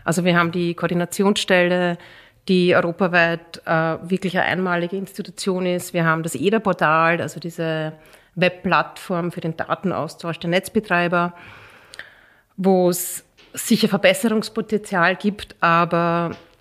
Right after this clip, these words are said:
wir jammern da auf einem sehr hohen Niveau und sind in Österreich wirklich schon sehr weit. Ähm, jetzt um vielleicht ein Beispiel zu nennen, wir sind, wir arbeiten im Rahmen unserer Projekte ja mit einigen Ländern zusammen und einige haben die Richtlinien auch offiziell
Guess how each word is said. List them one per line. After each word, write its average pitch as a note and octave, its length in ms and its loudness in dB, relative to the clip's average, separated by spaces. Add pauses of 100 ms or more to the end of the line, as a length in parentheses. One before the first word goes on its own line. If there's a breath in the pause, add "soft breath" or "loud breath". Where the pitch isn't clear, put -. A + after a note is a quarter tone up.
(240)
wir F#3 140 6
jammern E3+ 320 4
da E3+ 120 0
auf - 60 -8
einem E3 380 -2
sehr E3 420 2
hohen F#3 280 0
Niveau E3 340 -4
und E3+ 120 -6
sind E3 120 -8
in D#3+ 80 -6
Österreich E3 460 -10
wirklich E3 320 -4
schon E3 180 -6
sehr C#3 400 0
weit. D3 420 -8 (1000 loud breath)
Ähm, E3+ 460 2 (240)
jetzt F#3+ 200 2
um G3 80 4
vielleicht F#3+ 300 -2
ein E3+ 200 -2
Beispiel - 440 -2
zu A3+ 140 -4
nennen, G3 580 0
wir F#3+ 80 -4
sind, F#3 540 -2
wir F#3 140 4
arbeiten F3 260 0
im F3+ 100 2
Rahmen D#3+ 320 2
unserer F3+ 240 -2
Projekte E3 540 -2
ja E3+ 100 0
mit E3 140 -2
einigen F3 320 -4
Ländern F#3 320 -2
zusammen G3+ 560 -4 (920 loud breath)
und G#3 140 4
einige G3+ 580 2
haben F#3+ 460 4
die F#3+ 260 -2
Richtlinien G3+ 580 -2
auch F3 340 -2
offiziell F3 640 -2